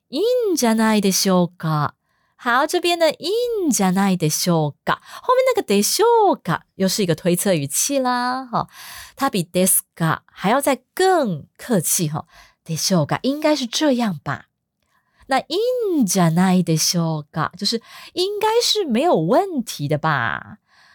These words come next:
那我们来看一下这个いいんじゃない，如果它没有加上でしょうか，好，如果加上でしょうか的话呢，它是句尾语调是往下降的，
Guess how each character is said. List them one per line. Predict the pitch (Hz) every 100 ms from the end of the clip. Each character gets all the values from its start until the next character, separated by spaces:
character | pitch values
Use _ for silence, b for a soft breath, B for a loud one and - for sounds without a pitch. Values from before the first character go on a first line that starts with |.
| b b b
那 | 453
我 |
们 | 392
来 |
看 | - 330
一 |
下 | 320
这 | 294
个 | 262
い | -
い | 359 480 494 427 302
ん |
じ | 196
ゃ | 180
な | 156 151
い， | 180
如 | 254 466
果 | 370
它 | - 330
没 | 269
有 | 415 480
加 | 226
上 | 269 233
で | 160
し | 156 196
ょ | 180
う | -
か， | 151 - _ _ _
好， | - 240 B B B
如 | 427
果 |
加 | 508 508
上 | 480
で | 233
し | 233 -
ょ | 466 392
う |
か | - 147
的 | 147
话 | - 269
呢， | 202 196
它 | 214
是 | -
句 | - 247
尾 | 156 98 - _ _ _ -
语 | 156
调 | 165 208 165 - - _ _ -
是 | 208
往 | 139
下 | - 147
降 | 170 117
的， | -